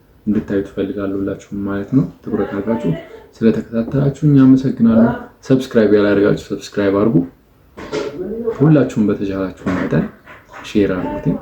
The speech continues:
ሁላችሁም ድምፅ ለመሆን ሞክሩ እላለሁ። የህልውና ጉዳይ ነው ባይዙ እና የዛሬው ቪዲዮ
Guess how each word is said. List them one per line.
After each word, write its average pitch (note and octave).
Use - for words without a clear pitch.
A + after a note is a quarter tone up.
ሁላችሁም G#2+
ድምፅ G2
ለመሆን F#2+
ሞክሩ -
እላለሁ። F#2+
የህልውና B2
ጉዳይ -
ነው -
ባይዙ -
እና C3+
የዛሬው C#3+
ቪዲዮ A2+